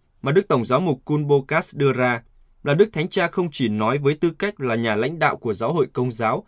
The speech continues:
mà còn với tư cách là một con người, không chỉ phúc âm nói về sự tôn trọng sự sống và sự cần thiết phải ngừng chiến tranh, mà còn là chính nhân loại nói. Vì vậy, đó là lý do tại sao Đức Thánh Cha Francisco đã cố gắng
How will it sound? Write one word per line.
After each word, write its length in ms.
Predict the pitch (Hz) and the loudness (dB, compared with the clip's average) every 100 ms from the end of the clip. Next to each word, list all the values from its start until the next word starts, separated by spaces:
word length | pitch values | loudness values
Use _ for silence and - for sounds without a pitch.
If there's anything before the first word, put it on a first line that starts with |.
| _ _ _ | _ _ _
mà 100 | 139 | -4
còn 220 | 135 143 | 2 2
với 120 | 127 175 | 4 4
tư 180 | 185 | 2
cách 280 | 175 220 220 | 2 -2 -2
là 140 | 143 120 | -2 0
một 200 | 113 - | -2 -2
con 260 | 143 143 135 | -2 -2 0
người, 240 | 117 98 - _ _ _ - _ _ | 0 0 -6 _ _ _ -20 _ _
không 180 | 156 147 | -2 0
chỉ 160 | 131 | -2
phúc 200 | - 185 | 0 0
âm 240 | - 151 127 | 0 0 0
nói 140 | 139 | 0
về 140 | - 120 | 2 0
sự 240 | - 135 - | 0 -4 -2
tôn 200 | 165 160 | -4 -2
trọng 200 | 156 - | -4 -4
sự 200 | - 120 | -4 -4
sống 280 | - 127 156 _ _ _ | -2 -4 -4 _ _ _
và 140 | 120 | -4
sự 180 | 117 139 | -2 -2
cần 180 | 135 117 | -2 -4
thiết 240 | - 226 - | 0 -2 0
phải 140 | 113 | -2
ngừng 220 | 117 110 | -2 -4
chiến 200 | - 117 | -4 -4
tranh, 260 | 147 143 120 - _ _ _ _ | -2 -2 -2 -10 _ _ _ _
mà 120 | 135 | -2
còn 220 | 131 139 127 | 2 0 2
là 180 | 135 127 | 2 2
chính 220 | 139 170 | 0 0
nhân 160 | 190 170 | 0 2
loại 220 | 143 - | 0 0
nói. 300 | 110 113 165 - _ _ _ _ _ - | -2 -2 -4 -8 _ _ _ _ _ -4
Vì 180 | 127 | -2
vậy, 260 | 113 131 120 - _ _ | 2 2 0 -4 _ _
đó 240 | - 131 147 | -2 2 4
là 120 | 165 | 4
lý 180 | 131 147 | 4 4
do 200 | 160 151 | 2 0
tại 240 | 143 127 | 0 -2
sao 340 | - 143 131 - _ - | 0 0 0 -4 _ 0
Đức 180 | 202 - | 0 0
Thánh 140 | 170 | -2
Cha 180 | 190 165 | 2 2
Francisco 600 | - 160 147 147 147 143 | 2 0 0 0 2 4
đã 140 | 151 156 | 2 0
cố 200 | 139 139 | 2 2
gắng 260 | 131 127 | 2 -2